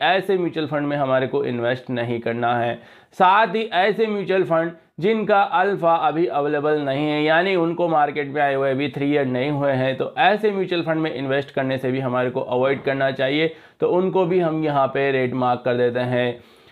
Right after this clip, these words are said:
नेक्स्ट सॉर्टिंग कर लेते हैं हम by अल्फा कि ऐसे म्यूचुअल फंड जिनका अल्फा ज़ीरो to वन है, उनको हम यहाँ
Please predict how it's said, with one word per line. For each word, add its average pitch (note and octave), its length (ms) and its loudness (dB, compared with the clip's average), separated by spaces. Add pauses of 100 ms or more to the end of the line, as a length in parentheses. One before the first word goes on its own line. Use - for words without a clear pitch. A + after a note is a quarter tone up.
(200)
नेक्स्ट A3 320 2
सॉर्टिंग G#3+ 440 0
कर F#3+ 80 2
लेते F3 240 2
हैं F3 80 0
हम E3+ 280 0 (260)
by F3 220 6
अल्फा F3 500 2 (260)
कि F#3+ 60 -10 (100)
ऐसे A#3 400 2
म्यूचुअल G3 360 -2
फंड E3 300 0 (240)
जिनका G#3 400 2 (120)
अल्फा D#3+ 440 2
ज़ीरो F#3 300 0
to F#3 240 -2
वन D#3+ 220 2
है, C#3 520 0
उनको D#3+ 280 0
हम D#3+ 220 2
यहाँ D3 220 2